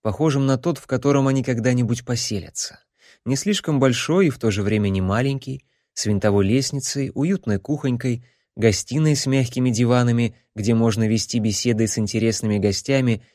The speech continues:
и наслаждаться видом на ухоженный садик. Кабинет Давида забит книгами и бумагами, в углу потрескивает камин. Чёрт, да она даже готова ему позволить носить дома его жуткие старомодные свитеры.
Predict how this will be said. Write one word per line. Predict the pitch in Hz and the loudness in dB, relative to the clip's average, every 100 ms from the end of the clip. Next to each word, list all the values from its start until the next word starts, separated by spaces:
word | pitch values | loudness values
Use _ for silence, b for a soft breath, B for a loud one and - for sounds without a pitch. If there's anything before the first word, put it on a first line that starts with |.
| b | b
и | 120 | 0
наслаждаться | 113 - 117 101 127 123 120 | 0 2 0 4 2 2 0
видом | 107 117 117 | 0 0 2
на | 113 113 | 2 0
ухоженный | 101 110 101 104 101 | 0 -2 0 0 -2
садик. | - 101 95 - _ _ _ _ _ - | -2 -2 -2 -6 _ _ _ _ _ -4
Кабинет | 104 110 123 107 | 0 4 4 4
Давида | 120 120 127 123 113 b b - | 4 4 4 4 2 b b -2
забит | 120 120 131 - | 2 4 2 0
книгами | 127 123 117 113 | 0 2 2 2
и | 104 | 2
бумагами, | 98 107 147 139 127 123 123 _ - | 0 0 0 0 -2 -2 -6 _ -8
в | 104 | -2
углу | 120 180 | 2 2
потрескивает | 180 110 104 104 - 101 101 | 2 0 0 -4 -2 -2 -2
камин. | - 95 101 117 120 _ _ _ _ _ _ | -2 -2 -2 -4 -6 _ _ _ _ _ _
Чёрт, | - - 113 92 87 | -8 -2 0 0 -4
да | 95 98 101 | -2 2 2
она | 117 131 | 2 2
даже | 120 123 117 | 4 2 2
готова | 117 120 - 135 123 | 2 2 2 2 4
ему | 120 123 | 4 2
позволить | 123 120 113 117 135 127 | 2 0 0 2 2 2
носить | 120 117 - 135 110 | 2 0 0 -2 2
дома | 127 131 127 | 4 6 4
его | 123 123 | 4 4
жуткие | 113 131 - 135 120 | 2 0 0 0 0
старомодные | - 123 123 131 117 131 127 | 2 2 2 2 2 0 0
свитеры. | - 131 147 135 113 101 - | -2 0 2 2 0 -2 -10